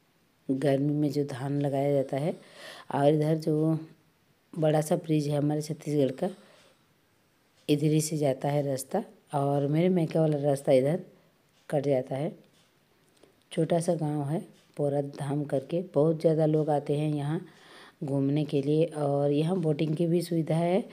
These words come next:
तो बहुत ज़्यादा आते हैं घूमने के लिए भी। और पिकनिक इस पार्टी से बनाया गया है, और यहाँ ना स्वयंभू शिवलिंग है, तो इसलिए बहुत ज़्यादा लोग आते हैं। हम लोग जब छोटे छोटे थे तो इतना सुंदर जगह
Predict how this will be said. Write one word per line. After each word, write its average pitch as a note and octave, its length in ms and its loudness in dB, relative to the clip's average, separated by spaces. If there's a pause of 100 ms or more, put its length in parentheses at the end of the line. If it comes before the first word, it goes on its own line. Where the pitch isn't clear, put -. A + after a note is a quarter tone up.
(300)
तो E3+ 80 -6
बहुत D3 220 0
ज़्यादा D3 420 2
आते C#3 200 -2
हैं E3 240 -2 (180)
घूमने C#3 420 -2
के D3 140 -2
लिए D3+ 220 2
भी। F3+ 200 -2 (380)
और C#3+ 160 4
पिकनिक D3 440 -2 (440)
इस D#3 120 -6
पार्टी D3 340 2
से D#3+ 120 0
बनाया D3+ 400 0
गया D3+ 220 2
है, D#3+ 240 0
और C#3 240 2
यहाँ D3+ 260 0
ना G#3 160 0 (460)
स्वयंभू D#3 500 4
शिवलिंग D3+ 540 2
है, D#3 280 -6 (840)
तो G3 60 2
इसलिए E3+ 280 2
बहुत D3+ 280 2
ज़्यादा D3+ 280 4
लोग D#3+ 360 0 (680)
आते D3+ 260 -2
हैं। E3 180 0
हम F3 200 2
लोग F#3 120 4
जब F#3 180 0
छोटे E3+ 380 -2
छोटे E3+ 140 -4
थे F3 200 2
तो F3+ 140 -2
इतना F3 680 2
सुंदर E3 420 2
जगह D#3+ 360 0